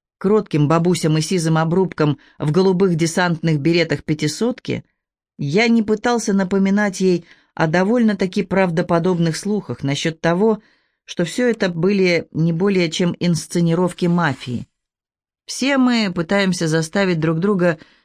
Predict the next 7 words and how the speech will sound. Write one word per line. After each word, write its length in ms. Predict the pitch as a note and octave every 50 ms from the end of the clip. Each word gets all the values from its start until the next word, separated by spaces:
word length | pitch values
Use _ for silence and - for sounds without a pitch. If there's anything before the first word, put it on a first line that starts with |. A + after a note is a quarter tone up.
| _ -
играть 380 | D#3 C#3 D3 D3+ D3 C#3+ -
в 20 | C#3
наших 320 | C#3+ C#3+ C#3+ - D3 -
инсценировках. 920 | D3+ D3 C#3+ - - D#3+ D3+ D3+ D3+ C#3+ D3 C#3 C3 - - C#3 - _ _ _ _ _ _ _ _ _ _ _ -
Где 260 | - C#3+ C3+ F#3+ A3
теперь 380 | G#3 A3 G3+ F#3 A3 A3 G3+ F#3
отыщешь 580 | E3+ D#3+ - E3+ D#3+ - - D3+ C#3+ - -